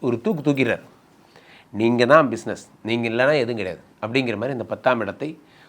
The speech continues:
குரு பகவான் பார்த்து விடுகிறார். நல்லா தொழில் ஓடி, நல்லா பிசினஸ் ஓடி, நல்லா சம்பாதிச்சிங்கனாலே உடம்புல எந்த நோயும் வராது. காரணம் என்ன சொல்லுங்க? மனசு பூரிச்சு போயிடும்.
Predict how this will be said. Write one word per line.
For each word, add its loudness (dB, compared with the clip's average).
குரு -4
பகவான் -4
பார்த்து -2
விடுகிறார். -2
நல்லா 6
தொழில் 6
ஓடி, 4
நல்லா 6
பிசினஸ் -2
ஓடி, 0
நல்லா 8
சம்பாதிச்சிங்கனாலே 4
உடம்புல 4
எந்த -2
நோயும் 0
வராது. 0
காரணம் 8
என்ன 0
சொல்லுங்க? -2
மனசு 4
பூரிச்சு -2
போயிடும். -2